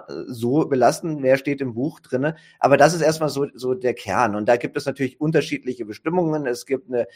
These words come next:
sozusagen systemische, äh, Sicht auf die Identität. Es gibt,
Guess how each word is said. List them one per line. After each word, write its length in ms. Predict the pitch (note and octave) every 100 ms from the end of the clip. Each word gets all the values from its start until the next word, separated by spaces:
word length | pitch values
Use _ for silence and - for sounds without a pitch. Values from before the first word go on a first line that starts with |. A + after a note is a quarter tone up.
| - - -
sozusagen 400 | B2+ - B2 A2+
systemische, 880 | G#2 B2+ C#3 F3 E3 D3+ C#3+ C#3+
äh, 140 | C#3+ C3
Sicht 260 | C3+ C3+
auf 180 | - B2+
die 260 | B2+ B2 B2
Identität. 840 | B2 - A#2+ B2+ B2+ B2 B2 B2+
Es 160 | A#2 -
gibt, 300 | A#2+ -